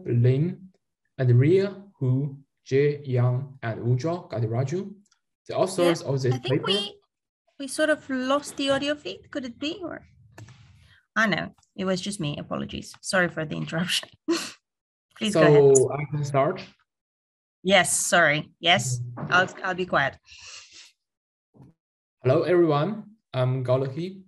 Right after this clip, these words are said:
Speaker 1: The paper is in collaboration with Agatha Lim, Andrea Hu, Jie Yang, Ujjwal Gadiraju,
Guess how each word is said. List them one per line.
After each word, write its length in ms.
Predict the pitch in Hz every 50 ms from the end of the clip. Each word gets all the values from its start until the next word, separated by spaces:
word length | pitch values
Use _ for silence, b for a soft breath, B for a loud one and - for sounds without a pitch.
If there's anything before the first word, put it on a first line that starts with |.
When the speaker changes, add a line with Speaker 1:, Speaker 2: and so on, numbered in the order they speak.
| _ _ _ _ -
Speaker 1:
The 100 | - 117
paper 440 | 120 120 127 139 143 175 190 190 185
is 260 | - 113 123 117 117
in 200 | - 123 123 123
collaboration 840 | 120 120 117 113 117 117 117 120 - - - 180 180 185 196 - 190
with 260 | - 117 120 120 120 120 120 - - _ _ _ -
Agatha 480 | 107 117 120 120 123 143 - 170 175 170 - - -
Lim, 540 | 113 120 120 120 123 131 160 185 196 - - - _ _ _ _ _ -
Andrea 540 | 120 120 117 117 123 143 156 170 185 180 - - _ _
Hu, 460 | - 135 127 127 147 175 156 - - _ _ _ _
Jie 420 | - - 131 139 139 143 151 143 -
Yang, 380 | - 131 123 123 131 139 143 151 - - _ _ _ _ _ -
Ujjwal 420 | 139 127 131 151 151 165 175 -
Gadiraju, 640 | - 104 110 117 117 117 127 127 147 180 202 220 220